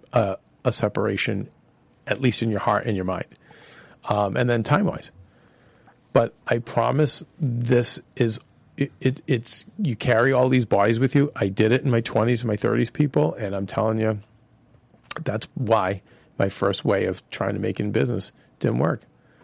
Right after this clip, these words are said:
because that's what I was doing. You know, um, you've got to lose those people. And remember, because you have a lofty dream, and then you've got the cojones to pursue that dream,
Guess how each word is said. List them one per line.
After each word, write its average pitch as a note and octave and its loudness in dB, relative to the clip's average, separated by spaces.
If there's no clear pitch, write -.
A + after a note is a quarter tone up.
because A2 -2
that's G#2+ 2
what G2+ 2
I G2+ 2
was G2 -4
doing. G#2 -4
You A2+ -4
know, G2+ -4
um, G2+ 0
you've G#2+ -2
got A2 2
to A#2+ 0
lose A#2 0
those A2 -2
people. D3+ 2
And B2 2
remember, B2+ 2
because D3+ 0
you F3+ 2
have D3 2
a D3+ 0
lofty C#3+ 0
dream, D3 0
and C3 -2
then D#3 0
you've D#3 0
got C3+ -4
the A#2 2
cojones C#3+ 2
to - -2
pursue - -4
that F#3 0
dream, G#3 0